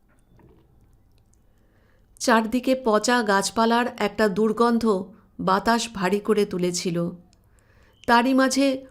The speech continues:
উলঙ্গ গুটিকয়েক ছেলেমেয়ে ময়লা দেহে কাদায় গড়াগড়ি করে খেলা করছিল। কালাচাঁদ ঘরের ভেতর থেকে বললে, "আজ আর রাঁধবি কি করে, বাইরে ওই জলের ওপর?" পাঁচি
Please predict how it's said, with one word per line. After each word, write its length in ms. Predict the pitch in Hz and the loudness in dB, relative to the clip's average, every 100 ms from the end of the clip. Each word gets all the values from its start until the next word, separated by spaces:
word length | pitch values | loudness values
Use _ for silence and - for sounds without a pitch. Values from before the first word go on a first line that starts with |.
| _ | _
উলঙ্গ 560 | 220 226 247 247 240 262 | -2 2 4 2 0 0
গুটিকয়েক 680 | 233 208 220 214 226 233 233 | 0 -2 -2 0 0 0 -4
ছেলেমেয়ে 680 | - 196 220 226 196 - - _ 190 | -2 2 2 2 -2 -6 -18 _ -2
ময়লা 420 | 202 214 226 220 | 2 4 4 2
দেহে 380 | 208 202 220 220 | 4 2 2 0
কাদায় 460 | 220 190 202 214 214 | 0 0 2 0 0
গড়াগড়ি 480 | 180 190 196 214 | 0 0 2 2
করে 400 | 220 220 208 175 - - | 2 0 0 -4 -14 -14
খেলা 240 | - 190 | -4 -2
করছিল। 580 | 190 185 175 - 165 165 190 - _ _ _ _ _ _ _ _ _ _ _ _ _ _ - | -2 -4 -4 -6 -4 -6 -8 -16 _ _ _ _ _ _ _ _ _ _ _ _ _ _ -4
কালাচাঁদ 480 | 233 254 277 311 311 | 0 2 2 2 -2
ঘরের 360 | 220 220 254 233 | -2 0 2 2
ভেতর 300 | 214 220 233 | 0 0 0
থেকে 280 | 247 254 | -2 -2
বললে, 440 | 220 208 214 220 214 - _ _ _ _ _ _ _ _ _ - | 2 2 2 -2 -4 -12 _ _ _ _ _ _ _ _ _ -6
"আজ 280 | - 214 233 | 0 2 2
আর 160 | 294 | 2
রাঁধবি 340 | 233 214 214 277 | 4 2 2 -4
কি 120 | 285 | -4
করে, 380 | 262 208 170 170 - _ _ - - - | 0 0 0 -4 -10 _ _ -20 -20 -8
বাইরে 460 | 175 190 202 214 247 | -2 2 2 2 4
ওই 160 | 262 | 4
জলের 380 | 196 202 202 226 | 4 4 4 4
ওপর?" 320 | 247 277 208 - - _ _ _ _ - - - - - - - - | 2 0 -4 -6 -18 _ _ _ _ -20 -20 -20 -20 -20 -20 -20 -8
পাঁচি 380 | 214 220 220 269 | -2 -2 -2 -6